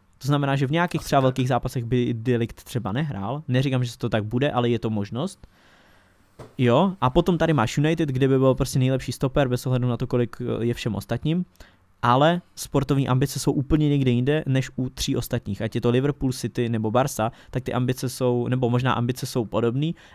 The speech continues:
Speaker 1: ale reálnost naplnění těch ambicí je úplně někde jinde, než u těch
Speaker 2: Minimálně v
Speaker 1: velkých
Speaker 2: nejbližších dvou rokoch.
Speaker 1: Souhlas. A
Speaker 2: Ale zas, ale zas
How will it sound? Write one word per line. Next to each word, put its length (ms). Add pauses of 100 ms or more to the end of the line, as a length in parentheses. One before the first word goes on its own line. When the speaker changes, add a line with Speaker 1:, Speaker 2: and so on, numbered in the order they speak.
(120)
Speaker 1:
ale 640
reálnost 680
naplnění 460
těch 160
ambicí 360
je 80
úplně 300
někde 220
jinde, 340 (720)
než 280
u 40
těch 120
Speaker 2:
Minimálně 200
v 60
Speaker 1:
velkých 120
Speaker 2:
nejbližších 340
dvou 180
rokoch. 340
Speaker 1:
Souhlas. 420 (540)
A 720 (180)
Speaker 2:
Ale 240
zas, 360 (120)
ale 240
zas 420